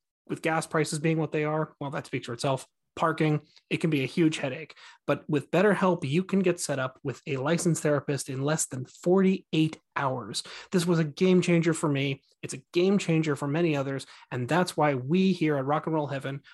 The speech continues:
are proud to have BetterHelp as a sponsor. We even have a special offer for our listeners. You can get ten percent off your first month of professional therapy at betterhelp dot com.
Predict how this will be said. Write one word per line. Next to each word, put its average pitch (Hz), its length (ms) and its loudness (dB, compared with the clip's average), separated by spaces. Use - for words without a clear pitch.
are 139 100 0
proud 147 460 2
to 143 60 0
have 135 160 -2
BetterHelp 135 420 -2
as 135 200 -2
a 123 80 -4
sponsor. 127 480 -10
We 131 160 -4
even 196 280 4
have 135 200 -4
a 143 60 -4
special 139 420 -4
offer 226 260 2
for 127 200 -2
our 127 100 -6
listeners. - 460 -8
You 151 140 2
can 220 200 4
get 160 220 -2
ten 226 340 2
percent 226 640 -2
off - 180 -4
your 123 140 -6
first - 460 0
month 151 260 -2
of - 140 -10
professional 165 500 -2
therapy 139 600 0
at 135 220 -6
betterhelp 143 600 0
dot 135 280 0
com. 139 400 -6